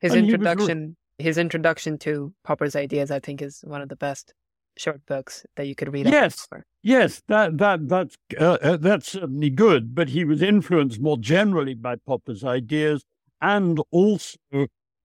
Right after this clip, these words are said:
Speaker 2: in his own interpretation of social democracy was very much influenced by Popper.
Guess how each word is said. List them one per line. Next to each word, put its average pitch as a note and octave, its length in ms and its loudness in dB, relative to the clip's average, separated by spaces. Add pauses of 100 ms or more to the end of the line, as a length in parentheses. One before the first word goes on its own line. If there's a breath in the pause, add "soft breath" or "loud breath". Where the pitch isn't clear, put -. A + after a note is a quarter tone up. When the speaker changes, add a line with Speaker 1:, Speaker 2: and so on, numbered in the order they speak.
Speaker 2:
in E3 300 4
his E3 320 0
own F#3 300 2
interpretation D3 1500 -2 (140)
of C#3+ 400 2 (240)
social D#3+ 440 0
democracy C#3+ 800 0
was A2+ 200 -8
very C3+ 280 2
much B2+ 240 0
influenced B2+ 600 -6
by A#2+ 140 -4
Popper. C3+ 500 -2